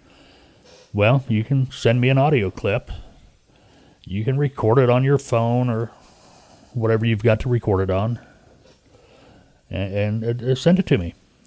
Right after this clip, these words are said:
You know, send it to me, F B T V at freight broker T V dot com. Now, you won't, you won't find that email address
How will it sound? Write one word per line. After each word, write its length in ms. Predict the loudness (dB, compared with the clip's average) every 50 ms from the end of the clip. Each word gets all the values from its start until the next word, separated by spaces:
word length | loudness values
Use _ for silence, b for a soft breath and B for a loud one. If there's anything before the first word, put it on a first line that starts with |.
| -16 -8 -4
You 120 | -2 -2
know, 180 | 0 0 -2 -2
send 280 | -2 0 0 2 2
it 80 | 2 0
to 120 | 0 -2
me, 140 | -2 -2 -2
F 240 | -2 -2 -2 -2 -4
B 140 | -4 -4 -4
T 280 | -4 -4 -2 -2 0
V 420 | 0 0 0 0 0 0 -2 -4 -6 -8
at 200 | -8 -8 -8 -10
freight 480 | -18 -16 -8 -4 -4 -4 -4 -6 -10 -20 -12 -6
broker 280 | -4 -4 -2 -2 -2 -2
T 200 | -2 0 -2 0
V 120 | 0 0
dot 200 | 0 0 0 -2
com. 240 | 0 0 0 2 2
Now, 80 | 2 2
you 100 | 2 2
won't, 320 | 2 0 0 -2 -8 -16 -20 B B B B B B B
you 100 | 2 4
won't 160 | 4 4 4
find 300 | 4 4 6 6 6 6
that 160 | 4 4 4
email 280 | 4 4 6 6 6 6
address 540 | 4 4 2 2 2 2 2 2 0 -4